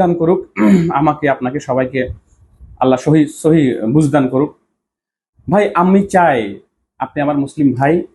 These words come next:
আমরা একসাথে জান্নাতে যাবো ভাই। এই জায়গাতে কোনো প্রতিযোগিতা নাই যে আমি আগে যাব, আমি বেটার হব, কারণ এই জায়গাতে হচ্ছে কি যত বেশি আমি আপনাকে টানবো অত আমার সওয়াব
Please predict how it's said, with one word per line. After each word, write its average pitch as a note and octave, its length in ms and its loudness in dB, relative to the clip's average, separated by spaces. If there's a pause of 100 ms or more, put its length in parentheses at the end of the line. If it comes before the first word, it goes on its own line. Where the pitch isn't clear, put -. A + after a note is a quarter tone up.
(120)
আমরা C3 160 0
একসাথে D3 280 0
জান্নাতে A#2 280 -4
যাবো G#2+ 200 -2
ভাই। F#2+ 100 -8 (1160)
এই G3 160 4
জায়গাতে F3 320 2
কোনো F3 160 2
প্রতিযোগিতা E3 500 -4
নাই - 100 -14 (640)
যে C3 60 0 (100)
আমি C#3 120 4 (100)
আগে C#3 200 0
যাব, B2 140 0 (320)
আমি B2 180 -2
বেটার B2 240 -2
হব, A#2 100 -4 (100)
কারণ D#3+ 140 0 (120)
এই F3+ 100 2
জায়গাতে G3+ 280 0
হচ্ছে G#3 220 -2
কি A3+ 160 0
যত E3+ 120 0 (100)
বেশি F#3+ 200 0
আমি G#3+ 140 0
আপনাকে G#3 220 -2
টানবো A3+ 240 0 (340)
অত E3+ 140 -2 (120)
আমার G3+ 200 2
সওয়াব F#3+ 180 2